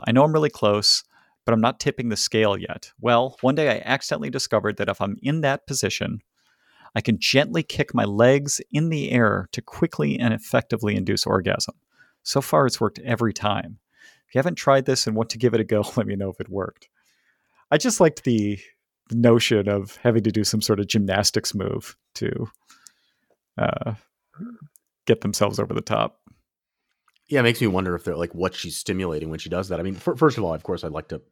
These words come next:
Speaker 2: point out the, um, I think it's kind of important, like, how, if, if, if you didn't know the gender of the person here, except for the use of the word clit,
Speaker 1: Mm-hmm.
Speaker 2: it sounds like a guy, right? I mean, like, this notion of passing a point of no return, a
Speaker 1: Yeah.
Speaker 2: threshold,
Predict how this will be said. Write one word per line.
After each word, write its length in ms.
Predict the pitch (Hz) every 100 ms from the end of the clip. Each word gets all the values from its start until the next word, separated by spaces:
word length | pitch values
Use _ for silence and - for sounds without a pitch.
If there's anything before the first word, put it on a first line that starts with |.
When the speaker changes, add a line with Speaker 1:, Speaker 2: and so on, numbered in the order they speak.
| -
Speaker 2:
point 180 | 87 73
out 220 | 73 - -
the, 180 | 73 71
um, 240 | 73 87 _ _ _ _ _ _ _ _ _ _
I 60 | 156
think 100 | 170
it's 80 | 92
kind 160 | 110 85
of 40 |
important, 380 | 76 76 85 82
like, 180 | 76 78
how, 560 | - - 101 98 95 - -
if, 120 | 107
if, 160 | - 110
if 160 | 113 -
you 60 | 131
didn't 180 | 156
know 120 | 110 98
the 80 | 90
gender 420 | - 85 87 101
of 80 | 104
the 60 |
person 300 | 104 107 110
here, 240 | 110 127 143 - -
except 260 | - 104 -
for 80 | 90
the 80 |
use 160 | 80 76
of 40 |
the 60 | 80
word 140 | 67 -
clit, 240 | - 67 - _ _ _ _ _ _ _ -
Speaker 1:
Mm-hmm. 200 | 117 92 - -
Speaker 2:
it 80 | 131
sounds 200 | 151 151
like 80 | 120
a 80 | 101
guy, 240 | 101 135
right? 240 | 67 69 73
I 20 |
mean, 140 | 80
like, 140 | 78 78
this 120 | 85
notion 260 | 85 -
of 80 | 82
passing 380 | - 80 - 82
a 80 | 71
point 240 | - 87
of 60 | 76
no 100 | 78
return, 400 | 73 - 90 82
a 40 |
Speaker 1:
Yeah. 40 | 78
Speaker 2:
threshold, 560 | - 247 - 73 76